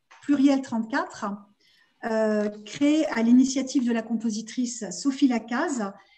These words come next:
et qui relaie, euh, le travail des compositrices francophones des vingtième et vingt et unième siècles. Cette association est maintenant, euh, présidée par la compositrice Claire Renard.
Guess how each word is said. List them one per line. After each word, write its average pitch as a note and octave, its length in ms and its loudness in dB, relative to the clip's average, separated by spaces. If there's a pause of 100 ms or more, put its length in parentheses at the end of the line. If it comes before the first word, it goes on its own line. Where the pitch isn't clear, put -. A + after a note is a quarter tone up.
(160)
et A#3 100 -4
qui C4+ 160 2
relaie, C#4+ 640 4
euh, A3+ 120 0
le A#3 140 0
travail B3+ 320 -2
des A#3+ 120 -2
compositrices A3+ 760 0
francophones A#3+ 640 -2
des A3 120 0
vingtième A3 380 0
et G#3+ 60 2
vingt G#3+ 260 -6
et A3 40 -4
unième G3+ 240 -6
siècles. C4+ 440 -6 (300)
Cette A3 200 -8
association A#3+ 800 0
est A#3 120 -4
maintenant, B3 720 0
euh, G3 460 -6
présidée A#3 480 0
par A#3+ 240 -4
la G#3+ 100 -2
compositrice G#3+ 560 -6
Claire A#3 260 -4
Renard. F#3 460 -4